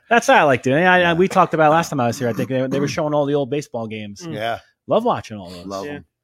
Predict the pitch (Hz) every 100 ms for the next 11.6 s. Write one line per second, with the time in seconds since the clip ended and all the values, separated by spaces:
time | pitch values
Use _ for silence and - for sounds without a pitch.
0 | _ - 117 120 139 - 151 151 151 143
1 | 143 160 139 120 123 123 123 143 - 180
2 | 156 151 135 139 147 - 139 135 139 131
3 | 160 151 147 - - - - 170 160 156
4 | 143 143 - 135 127 139 147 - 123 156
5 | 190 147 123 127 120 120 - 180 - -
6 | 151 147 160 170 147 - 147 160 170 156
7 | _ _ _ _ - 285 311 139 123 113
8 | 117 117 127 135 170 233 151 147 139 139
9 | 139 135 156 196 233 - 170 - 180 277
10 | 202 - 127 151 135 - 143 139 135 -
11 | 113 123 113 107 107 -